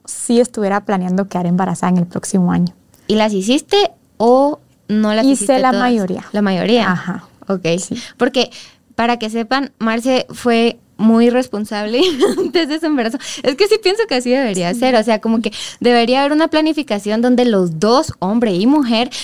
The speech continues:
Speaker 2: se
Speaker 1: Ujú.
Speaker 2: preparen para tener al bebé, porque entre más sanos estemos nosotros, también más sanos va a ser el producto que <laughs> salga de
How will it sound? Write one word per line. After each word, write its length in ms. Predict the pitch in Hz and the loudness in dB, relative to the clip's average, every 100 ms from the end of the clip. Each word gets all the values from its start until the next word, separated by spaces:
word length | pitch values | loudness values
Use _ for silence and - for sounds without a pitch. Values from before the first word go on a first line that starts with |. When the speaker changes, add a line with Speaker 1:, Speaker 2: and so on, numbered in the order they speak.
| - | -6
Speaker 2:
se 140 | 233 | -2
Speaker 1:
Ujú. 80 | 226 | -2
Speaker 2:
preparen 540 | 208 202 196 226 320 330 | -2 -2 -2 -2 -4 -4
para 220 | 285 277 | -4 -4
tener 180 | 214 202 | -4 -2
al 60 | |
bebé, 200 | 220 196 | 0 0
porque 240 | 214 269 254 | 0 -2 -2
entre 220 | 247 208 | 0 0
más 180 | 185 214 | 0 0
sanos 240 | 254 285 | 2 2
estemos 340 | 254 - 202 240 | 0 -2 2 4
nosotros, 500 | 220 190 214 294 330 | 2 0 0 0 0
también 260 | 220 202 | 0 0
más 200 | 208 202 | 0 0
sanos 320 | 202 208 214 202 | 0 2 0 0
va 60 | 196 | -2
a 60 | |
ser 220 | 196 208 - | 0 -4 -2
el 160 | 208 | -4
producto 640 | 220 - 196 185 233 - 226 | -6 -4 -2 -2 -4 -6 -2
que 180 | 269 262 | 0 2
<laughs> 0 | |
salga 380 | 269 262 226 | 0 0 0
de 80 | 220 | 0